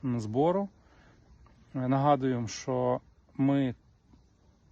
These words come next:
е, маємо можливість, е, займатися своїми справами, жити, працювати, бачити рідних завдяки хлопцям, які, е, зараз на фронті. Тому, е, донатимо, не зупиняємось,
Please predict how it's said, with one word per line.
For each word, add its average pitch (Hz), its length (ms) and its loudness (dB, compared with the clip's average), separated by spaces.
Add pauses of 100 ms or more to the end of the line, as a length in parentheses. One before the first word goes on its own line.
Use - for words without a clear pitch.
(180)
е, 131 140 -6
маємо 123 640 0
можливість, 120 800 -4
е, 117 240 -8 (220)
займатися 127 520 -2
своїми 123 260 -6
справами, 120 520 -2
жити, 117 320 -4
працювати, 120 540 -4
бачити 117 300 -6
рідних 151 320 -4
завдяки 117 460 -6
хлопцям, 139 400 -4
які, 123 340 -6 (560)
е, 113 420 -4
зараз 117 460 -2
на 117 60 -4
фронті. 110 480 -4 (440)
Тому, 139 560 2 (120)
е, 110 300 -4
донатимо, 139 640 0
не 120 120 2
зупиняємось, 131 880 -2